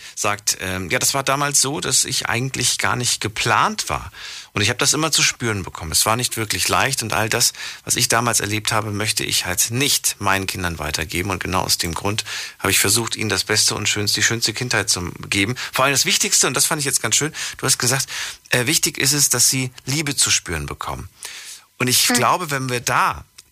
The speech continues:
Speaker 1: ansetzen und sagen würden, jeder soll mal beurteilen, gibt es einen Moment oder ein, ein paar Momente, sogar viele von mir aus, an die du dich erinnern kannst, in denen du Liebe zu spüren bekommen hast. Ich glaube, je mehr dieser Momente einem einfallen,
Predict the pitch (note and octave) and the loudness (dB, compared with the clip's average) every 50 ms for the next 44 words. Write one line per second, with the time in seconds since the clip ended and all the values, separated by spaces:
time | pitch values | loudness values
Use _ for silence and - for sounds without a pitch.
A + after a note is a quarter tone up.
0 | - - - A2 A2 G#2+ G#2+ G2 F#2 - - A2+ F#2+ C#2 G2 G#2 A#2 A2+ A2+ B2 | -10 -6 -4 -2 0 0 0 2 2 2 2 0 0 -2 0 2 2 4 2 2
1 | C3+ C3+ C3 C3 B2+ C3 B2+ B2+ B2+ B2+ B2+ - - - - - - - _ - | 0 -2 -4 -2 -2 -2 -2 -4 -6 -8 -8 -12 -18 -14 -14 -14 -14 -14 _ -6
2 | - B2+ C#3 D3 C#3 - C3+ C3+ C#3 C3 B2 B2 A#2+ D2+ C3+ D3 C#3+ - - A2 | -2 0 2 2 2 2 2 2 2 2 0 0 -4 -4 -2 -2 0 0 2 2
3 | G2+ G#2 A2 A#2 C3 B2 - - - - - C3+ D3+ - - E3+ - - - A#2 | 2 2 2 0 -2 -6 -8 -10 -10 -6 -4 -4 -2 -2 0 0 2 2 2 2
4 | C3 C3 B2+ B2 A#2+ A2+ A2+ A#2+ C3+ D#3+ D#3+ - - - G#2+ G2+ F2 D2+ D#2+ D2+ | 2 0 0 -2 0 2 2 2 0 0 -2 -2 -2 0 0 0 0 0 0 -4
5 | - - - - - F2+ - - C#3+ F#3+ A3+ G#3 D3+ G#2+ F#2+ E2 D#2+ D#2+ - F2 | -10 -16 -18 -14 -10 -4 0 2 2 2 2 2 0 -2 -4 -6 -6 -6 -6 -6
6 | D2+ D#2 E2+ - - - - - - F2+ E2+ - - E3+ E3+ D3+ - - G2+ F#2 | -8 -8 -12 -14 -12 -10 -8 -4 -2 -4 -2 -2 -2 0 0 0 0 0 -2 -2
7 | F2 E2 D#2 A#1 B1 D#2 - - - G#2 G2 A2 B2+ B2 A#2+ - - - G#2 A#2+ | -2 -2 -2 -2 0 0 0 0 0 -2 -2 -2 0 0 0 2 2 0 0 2
8 | C#3+ D#3+ D3+ C#3+ - D3 C#3+ D3 C#3+ - - - - - - - - - G2+ G#2+ | 0 0 0 0 0 0 0 2 2 0 0 -2 -6 -16 -16 -14 -8 -6 -4 0
9 | G#2 B2+ C3+ C3+ B2 A#2+ B2 D3+ F3+ D#3+ D#3 D3 - - - - - - F#2 D#2+ | 0 0 0 0 -2 -4 -2 -2 -2 -2 -2 -2 0 0 0 0 0 -2 -4 -4
10 | C2+ B1+ - - - - D#2 D2+ C#2+ C#2+ - - - - - - - - - - | -4 -8 -10 -10 -10 -8 -6 -4 -2 0 0 0 0 -2 -14 -20 -20 -20 -16 -6
11 | - A#2 A#2+ B2 B2+ A#2+ C3 B2 B2 C3 C#3+ E3+ D#3+ D#3 C#3+ D3+ C#3+ C#3 C3+ C3 | 0 0 0 2 2 0 0 0 0 2 0 0 0 0 0 0 0 -2 -2 -2
12 | C3 C#3 D#3+ - C#3+ - G2+ A2 G#2+ - - A#2+ C#3 D3 - - A#2 G#2+ A2+ C#3 | -2 -2 0 0 0 0 0 -2 -2 -2 -2 -2 -4 -4 -4 -2 0 0 0 -2
13 | D3 | -6